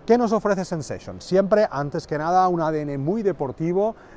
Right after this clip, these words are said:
Vemos que monta en casi todos sus modelos las torres de wake, una torre de wake que hará las delicias tanto de aquellos, eh,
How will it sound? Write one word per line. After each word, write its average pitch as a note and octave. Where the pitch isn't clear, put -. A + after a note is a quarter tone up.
Vemos D#3+
que D#3
monta D#3
en D3+
casi C#3+
todos D3+
sus C#3+
modelos C3+
las B2+
torres C3
de A#2+
wake, C#3+
una C3
torre C#3+
de C#3
wake D3
que D3
hará C3+
las C#3
delicias C#3+
tanto D#3
de C3+
aquellos, D3
eh, A#2+